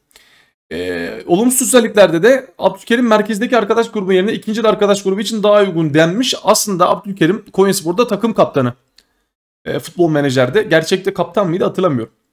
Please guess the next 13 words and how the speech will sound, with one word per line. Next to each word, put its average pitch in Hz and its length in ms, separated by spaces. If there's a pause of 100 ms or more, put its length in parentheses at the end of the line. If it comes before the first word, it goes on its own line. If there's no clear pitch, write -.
(520)
Ee, - 280
bence 214 280
gayet 202 460 (140)
iyi 208 220
bir 185 60
oyuncu. 151 420 (300)
Yerli 151 360
rotasyonu 147 560
düşünüldüğü 147 440
zaman, 139 300 (160)
e, - 100 (500)
Galatasaray 156 580
için. 190 340